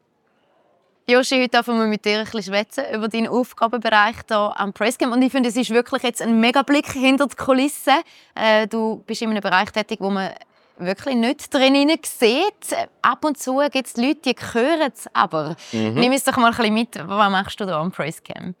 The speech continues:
Speaker 2: Ich sorg dafür, dass die Leute, die nicht unbedingt im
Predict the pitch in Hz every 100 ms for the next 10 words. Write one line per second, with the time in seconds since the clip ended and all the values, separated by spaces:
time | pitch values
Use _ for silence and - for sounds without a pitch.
0 | _ - 117 - 190 - 139 - 143 135
1 | 147 139 135 135 131 131 131 127 - _
2 | _ _ - 156 185 302 - 190 175 143
3 | 147 143 - 127